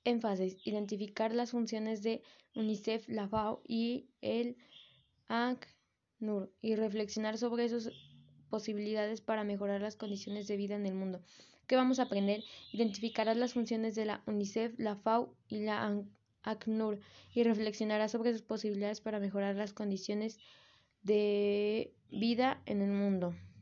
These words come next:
Al alcanzar la paz se ha perfilado como la principal solución de la mayoría de los problemas, por lo que atraviesa la democracia, dentro de los cuales se presentan de manera prioritaria la pérdida de,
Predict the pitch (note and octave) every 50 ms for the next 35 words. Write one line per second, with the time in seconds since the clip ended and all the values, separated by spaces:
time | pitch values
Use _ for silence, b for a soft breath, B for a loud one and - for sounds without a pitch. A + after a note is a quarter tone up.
0 | B B B - - - - - - - - - - - - - - - - -
1 | B B B B B B B B B A3 A3+ A3+ A3 A3 G#3+ - A3 A3+ A3 G#3
2 | B3 A#3+ B3 C4 C#4 C#4 - A#3 A#3 A#3 A#3 - A3+ G#3+ G#3+ G#3+ G#3+ G3 - -
3 | A3+ A3+ A#3 A#3 - G#3+ G3+ G#3 G3+ G#3 G3+ G#3+ G#3 - - - G#3 G3+ G3+ G3+
4 | G3+ G3 - G3+ G3+ G3 G3+ G3+ - - G#3+ G#3+ G#3+ B3 A#3+ A#3 A#3 - A3 G#3+
5 | G#3+ A3 A3 A3 G#3+ G3+ G3 G3 G3 G3 F#3+ G3 G3+ G3+ G#3 G#3 G#3 G3 G3 F#3+
6 | - - - G3 G3 G#3 G#3+ G#3+ G#3 G3+ G3 - B B B B B B B -
7 | - A3+ A3+ A3 G#3+ G3 A3 G#3 G#3+ G#3+ G#3+ G3+ G#3 G#3+ G3 A#3 A3+ A3+ G#3+ G#3
8 | G3+ G3+ G3 F#3+ - G#3 G#3 G#3+ G#3 G#3 A#3 G#3+ G#3 G#3 G#3 G#3 G3+ G3+ A3 A3
9 | G#3+ G#3 G3+ G3 G3+ - A3 A3 A3+ A#3 A#3 - B3 B3+ G#3 G3+ G3+ G#3 G3+ G3+
10 | G3+ G#3 G#3 G#3 G3+ G3+ G3 F#3+ F#3+ F#3+ F#3+ G3+ G#3+ G#3+ B B B B B B
11 | B B B B B - - G#3+ G#3+ G#3 G3+ F#3+ F3+ - - G#3 G#3+ G#3+ A3+ A#3
12 | A3 - - A3 A3 G3+ G3+ - A3 A3 A3 A3+ A#3 A#3 A#3 A#3+ B3 B3+ B3+ -
13 | - - - - - - G3+ G3+ A3+ A#3 A#3+ B3 C4 C4+ C#4 C4+